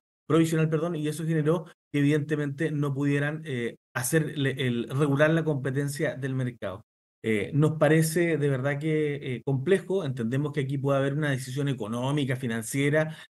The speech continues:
por parte de los accionistas de cap, eh, pero no se condice con lo que se le estaba transmitiendo a los trabajadores y a las propias autoridades, de que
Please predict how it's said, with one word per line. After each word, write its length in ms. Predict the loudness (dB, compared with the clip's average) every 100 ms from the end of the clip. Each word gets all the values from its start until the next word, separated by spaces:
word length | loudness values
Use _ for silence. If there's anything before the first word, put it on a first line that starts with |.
| _
por 160 | -2 2
parte 340 | 2 0 2
de 100 | 4
los 140 | 4 0
accionistas 460 | -2 -4 -2 0
de 120 | 0 4
cap, 240 | 4 2 -8 _ _ 0
eh, 320 | 0 0 -4 2
pero 440 | 4 4 4 0
no 200 | 2 0
se 160 | 0 -2
condice 480 | -2 -2 -2 -4 -2
con 160 | 0
lo 80 | 0
que 80 | -2
se 120 | -6
le 80 | -4
estaba 240 | 0 0
transmitiendo 580 | 0 -2 -2 -2 -2 -2
a 20 |
los 100 | -2
trabajadores 800 | -2 -4 -2 2 6 8 6 4
y 180 | 0 0
a 60 |
las 160 | 0 0
propias 280 | -2 0 -2
autoridades, 600 | -2 -2 2 2 0 -2
de 140 | -2
que 200 | -4 -6